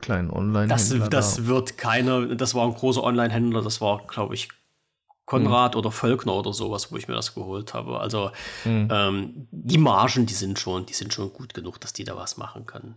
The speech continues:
Speaker 2: ja. Und ich denk mal, somit waren halt auch beide zufrieden. Ich hab ein paar Pfennige gespart, die hatten den Huddelduddel nicht mit hin und her schicken und alles ist okay gewesen.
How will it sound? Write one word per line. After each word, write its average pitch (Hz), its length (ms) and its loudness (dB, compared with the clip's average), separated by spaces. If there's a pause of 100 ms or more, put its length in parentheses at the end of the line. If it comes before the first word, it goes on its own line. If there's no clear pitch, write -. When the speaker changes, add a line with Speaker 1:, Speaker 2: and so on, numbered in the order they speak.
Speaker 2:
ja. 113 260 -14 (240)
Und 131 120 -8
ich 113 80 -6
denk 110 160 0
mal, 113 120 4
somit 123 300 2
waren 117 160 4
halt 113 120 6
auch 113 100 -2
beide 117 280 2
zufrieden. 131 540 -2
Ich - 160 -4
hab - 300 -6
ein 113 80 -12
paar 107 160 0
Pfennige 117 380 0
gespart, 120 640 2
die 123 100 0
hatten 110 280 -4
den 113 680 2
Huddelduddel 123 480 4
nicht 113 200 2
mit 110 140 -6
hin 120 160 4
und 117 100 2
her 107 200 0
schicken 113 400 -2 (320)
und 123 140 -6
alles 98 240 -2
ist - 120 -8
okay 87 380 -14
gewesen. 87 360 -8